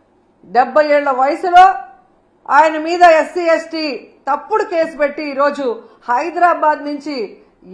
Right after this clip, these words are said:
ఎలా మీరు తీసుకొచ్చారో ఈ రాష్ట్ర ప్రజలు అందరూ కూడా గమనిస్తున్నారు. దీని గురించి మనం నిజంగా చాలా క్లియర్ కట్‌గా మాట్లాడుకోవాల్సిన అవసరం ఉంది.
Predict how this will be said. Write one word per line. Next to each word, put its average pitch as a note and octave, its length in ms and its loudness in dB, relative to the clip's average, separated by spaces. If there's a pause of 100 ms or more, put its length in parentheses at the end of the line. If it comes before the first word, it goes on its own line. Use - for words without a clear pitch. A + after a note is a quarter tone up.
ఎలా D#4 140 0 (140)
మీరు D4+ 220 -6
తీసుకొచ్చారో D4 680 -4
ఈ - 20 -10 (120)
రాష్ట్ర C4+ 340 -2
ప్రజలు B3+ 280 -6
అందరూ C#4 320 -8
కూడా C#4 200 -6
గమనిస్తున్నారు. A3+ 680 -10 (300)
దీని F4 200 -4
గురించి A4 240 -4
మనం F#4 140 2 (100)
నిజంగా F#4+ 360 4 (400)
చాలా D#4 260 4 (960)
క్లియర్ G4 380 2
కట్‌గా F#4 260 4 (140)
మాట్లాడుకోవాల్సిన F4 760 2
అవసరం E4 400 -2
ఉంది. G#3 160 -10